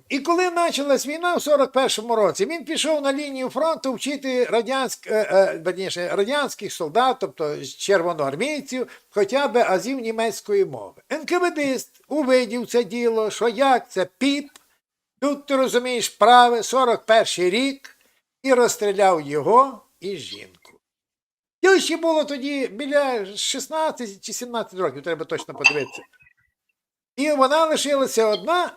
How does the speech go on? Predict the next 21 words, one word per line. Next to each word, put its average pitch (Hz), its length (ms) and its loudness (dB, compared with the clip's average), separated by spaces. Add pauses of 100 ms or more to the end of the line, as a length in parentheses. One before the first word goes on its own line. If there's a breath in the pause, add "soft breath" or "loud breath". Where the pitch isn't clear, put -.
(160)
а 190 240 4 (200)
у 190 120 0
тьощі 320 480 0
ще 269 160 0
було 254 300 0
б, 147 120 -16 (460 soft breath)
е, 156 880 0
п'ятеро 311 880 -2
мо-, 254 300 0
молодших 262 720 -4
сестер. 233 520 0 (240)
Ну, 330 120 -4
там 247 300 -2
три, 254 320 0
чотири, 240 520 0
п'ять 262 360 0
років. 220 480 -2 (460)
Розумієте, 240 420 -2
вони 285 200 -4
лишилися 302 600 -2
сиротами. 170 600 -2